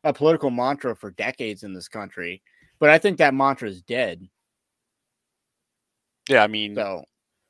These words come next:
Speaker 2: people didn't need reminders that the economy sucked. I mean, we were pretty much in recession for the first half of this year. Uh, obviously gas prices, but,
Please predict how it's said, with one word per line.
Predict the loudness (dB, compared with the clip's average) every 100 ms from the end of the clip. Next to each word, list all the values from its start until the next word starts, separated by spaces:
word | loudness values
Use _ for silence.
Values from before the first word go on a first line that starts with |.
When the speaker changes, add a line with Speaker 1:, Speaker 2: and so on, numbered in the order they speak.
| _ _
Speaker 2:
people | -6 -4 -6
didn't | -2 -2 -2 -8
need | -14 -14 -12
reminders | -8 -6 -6 -6 -8 -6
that | -6 -6 -10
the | -20 -18 -20 -20 -20 -18
economy | -10 -8 -8 -12 -12
sucked. | -10 -8 -10 _ -16
I | -14
mean, | -14 -16
we | -18 -14
were | -14 -14
pretty | -12 -10
much | -8 -8
in | -10
recession | -12 -10 -8 -8 -8 -14
for | -18
the | -16
first | -10 -10 -10 -8
half | -6 -6 -8
of | -18 -14
this | -12 -12
year. | -12 -14 -14 -16 -20 -20 _ _ _ _ _
Uh, | -10
obviously | -10 -6 -4 -4 -6 -12 -8
gas | -2 -2 -2
prices, | -8 -8 -8 -12
but, | -12